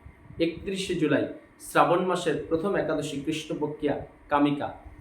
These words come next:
তাই আজকের দিনে আপনারা যদি এই মাহাত্ম্য শ্রবণ করেন, তাহলে কী হবে? মৃত্যুর পর আপনি সরাসরি বিষ্ণু লোকে গমন করতে পারবেন। সেটাই কিন্তু ভগবান শ্রীকৃষ্ণ যুধিষ্ঠির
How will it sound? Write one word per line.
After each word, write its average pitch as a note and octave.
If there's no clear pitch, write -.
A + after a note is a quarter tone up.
তাই D#3
আজকের D#3+
দিনে A3
আপনারা G3
যদি F#3
এই E3
মাহাত্ম্য D#3+
শ্রবণ F3
করেন, C#3
তাহলে D#3
কী F3
হবে? -
মৃত্যুর E3+
পর D#3+
আপনি D3+
সরাসরি D#3
বিষ্ণু F3
লোকে E3
গমন C#3+
করতে C#3+
পারবেন। D3+
সেটাই A3
কিন্তু E3+
ভগবান D3
শ্রীকৃষ্ণ G3
যুধিষ্ঠির D3+